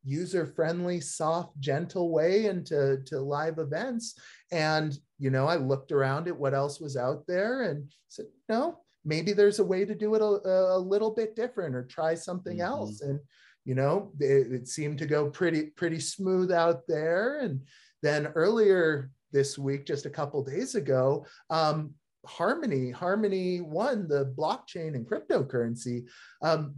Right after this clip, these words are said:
Speaker 1: they decided to use Quick Wallet for one of their meetups in San Francisco. And they used
Speaker 2: Nice.
Speaker 1: that to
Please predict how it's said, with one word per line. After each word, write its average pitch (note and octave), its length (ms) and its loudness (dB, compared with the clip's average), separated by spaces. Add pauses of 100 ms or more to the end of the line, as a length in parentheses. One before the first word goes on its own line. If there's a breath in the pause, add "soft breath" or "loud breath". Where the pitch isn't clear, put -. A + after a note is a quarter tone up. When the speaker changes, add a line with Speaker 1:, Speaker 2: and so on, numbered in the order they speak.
Speaker 1:
they F#3 180 2
decided F3+ 580 0
to F#3+ 100 -12
use F#3 200 -4
Quick E3+ 300 -2
Wallet F3+ 520 2
for E3 540 2
one E3+ 220 0
of F3 80 -6
their F3+ 160 -2
meetups F3+ 460 -4
in F#3 120 -8
San F#3 320 -6
Francisco. D#3 680 -4
And C3 120 0
they D3 120 -2
used C#3+ 260 -6
Speaker 2:
Nice. C#3+ 200 0
Speaker 1:
that - 80 -18
to C3 180 0